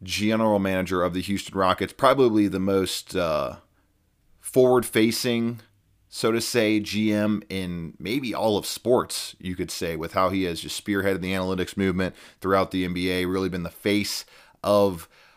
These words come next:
all of those G Ms and front office executives that have really, really transformed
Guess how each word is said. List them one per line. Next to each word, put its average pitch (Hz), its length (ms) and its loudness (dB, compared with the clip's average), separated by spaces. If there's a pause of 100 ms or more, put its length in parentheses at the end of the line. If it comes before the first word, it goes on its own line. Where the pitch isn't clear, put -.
(160)
all 113 280 4
of 95 100 0
those 98 320 0
G 101 260 0
Ms 98 540 -2
and 87 180 -6
front 98 240 0
office 92 480 0
executives 90 720 -2
that 85 160 0
have 80 340 -4
really, 95 520 0
really 90 520 -2
transformed 95 1120 -2